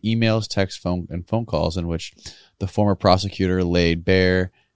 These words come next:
his torment. He believed government stalkers were harassing him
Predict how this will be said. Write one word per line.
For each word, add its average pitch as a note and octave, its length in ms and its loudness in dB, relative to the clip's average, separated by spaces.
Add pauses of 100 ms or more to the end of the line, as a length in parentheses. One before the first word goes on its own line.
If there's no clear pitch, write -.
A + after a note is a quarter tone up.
his - 200 -4
torment. E2 560 -4
He G#2 200 0
believed F#2+ 500 2
government G2 480 2
stalkers F2 840 0
were E2 140 -2
harassing E2+ 640 0
him G#2 260 -2